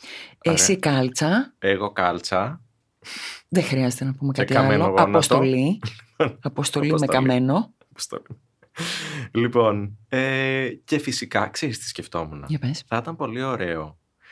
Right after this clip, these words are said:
Speaker 2: Καλά, εκτός ότι δεν έχουμε αποφασίσει αν θα κάνουμε σεμινάρια φέτος.
Speaker 1: Θεωρώ ότι θα κάνουμε, έτσι.
Speaker 2: Α,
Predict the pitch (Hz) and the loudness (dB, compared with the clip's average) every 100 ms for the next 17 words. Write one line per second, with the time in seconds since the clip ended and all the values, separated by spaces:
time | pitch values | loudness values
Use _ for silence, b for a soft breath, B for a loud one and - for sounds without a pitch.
0 | B _ 120 117 107 - 131 - 104 101 | B _ -2 -2 -4 -6 -8 -8 -8 -6
1 | 92 87 87 - 82 85 85 82 85 80 | -6 -6 -8 -8 -8 -6 -6 -6 -8 -6
2 | 78 80 - 78 - 78 - _ _ _ | -6 -6 -10 -14 -10 -12 -14 _ _ _
3 | _ _ _ _ _ - - _ _ _ | _ _ _ _ _ -20 -20 _ _ _
4 | - - - 175 165 185 208 214 196 202 | -14 -10 -2 0 2 2 0 -2 -4 -2
5 | 220 214 143 123 123 120 139 135 - 110 | 2 4 4 2 0 -2 -2 -2 -4 -4